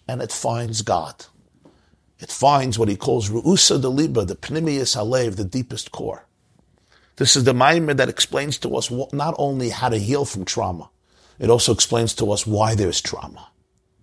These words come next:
That's the uniqueness here. He doesn't only explain to us how to heal, how to go back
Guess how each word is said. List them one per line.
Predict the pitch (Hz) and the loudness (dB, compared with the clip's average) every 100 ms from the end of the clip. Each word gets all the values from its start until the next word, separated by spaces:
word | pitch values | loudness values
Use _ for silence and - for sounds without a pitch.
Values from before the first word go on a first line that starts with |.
| _ _ _ _ _ _ _ _ _ _ - | _ _ _ _ _ _ _ _ _ _ -4
That's | 113 - | -2 0
the | 107 | 0
uniqueness | 104 113 127 98 87 - | 2 2 0 -2 -2 -4
here. | 113 | -4
He | 104 | -2
doesn't | 131 151 151 | 0 2 0
only | 135 117 | 0 -2
explain | - 123 117 | 2 2 2
to | 110 101 | 0 -2
us | - | -2
how | 104 101 | 0 0
to | 95 | 0
heal, | 107 117 104 85 | 2 2 2 0
how | 101 | -4
to | 95 | -4
go | 92 104 | 0 0
back | 85 104 95 - - | 4 4 4 -2 -20